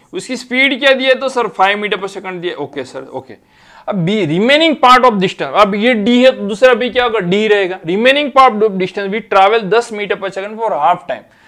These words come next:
रिमेनिंग पार्ट जो डिस्टेंस है उसका भी डिस्टेंस डी है, उसके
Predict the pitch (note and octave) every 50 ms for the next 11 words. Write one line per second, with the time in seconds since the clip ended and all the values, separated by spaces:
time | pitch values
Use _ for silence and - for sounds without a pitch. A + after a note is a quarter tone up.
0 | _ _ _ _ _ _ _ _ _ - - C3+ C3 D3 E3 F3+ G3+ A3 A#3+ C4
1 | C#4+ D4+ D4+ B3+ - B3+ A3 G#3+ A3 G#3+ - G3 F#3+ G3+ G3+ G3 F3 G3+ G3+ F3+
2 | E3+ E3 - - G#3+ G#3 F3 - E3 D#3 D#3+ D#3+ - - G#3 G3+ G3+ G#3 F3 F#3
3 | F#3 - G#3+ F#3 D3+ C#3 C#3 C#3+ D3+ C#3 B2 B2 C3+ _ _ _ - - D#3+ D3+
4 | - - - C4+